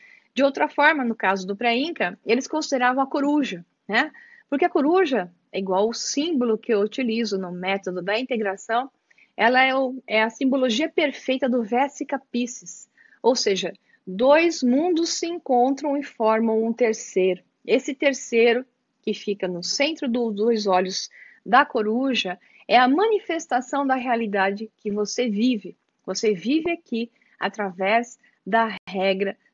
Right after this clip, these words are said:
do três. Eu já expliquei isso em outros vídeos, não dá pra eu me estender demais aqui. O interessante aqui não é a informação em si, pra eu explicar tudo isso, não dá, porque eu já venho em partes e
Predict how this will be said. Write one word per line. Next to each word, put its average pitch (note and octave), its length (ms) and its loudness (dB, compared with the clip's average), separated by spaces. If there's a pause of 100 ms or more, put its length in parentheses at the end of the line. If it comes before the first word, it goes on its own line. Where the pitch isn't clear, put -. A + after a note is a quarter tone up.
(140)
do G#3+ 140 -4
três. D#3 440 -8
Eu - 100 -6
já D#4+ 120 -2
expliquei C4 420 -6
isso A#3+ 180 -6
em A#3+ 40 -2
outros A#3 360 -4
vídeos, C#4 500 -4 (280)
não G3 120 -8
dá G3+ 160 -4
pra A3+ 140 -4
eu A3+ 40 -2
me A3 60 -2
estender A3+ 460 0
demais A3 380 0
aqui. C4+ 360 -8 (400)
O - 40 -6
interessante B3 640 0
aqui C#4 480 -6
não A3+ 220 0
é A3+ 200 2 (280)
a A#3 120 2
informação B3+ 1080 0
em B3 180 0
si, D4 520 -2
pra - 80 -8
eu D3+ 40 -4
explicar F3+ 360 -4
tudo F3+ 220 -12
isso, G#3+ 240 -6
não G#3 140 -4
dá, A#3 260 4 (460)
porque - 280 -4
eu E3+ 60 0
já E3+ 360 -2
venho F#3+ 360 -4
em G3 40 -4
partes - 460 -2
e F3+ 200 -6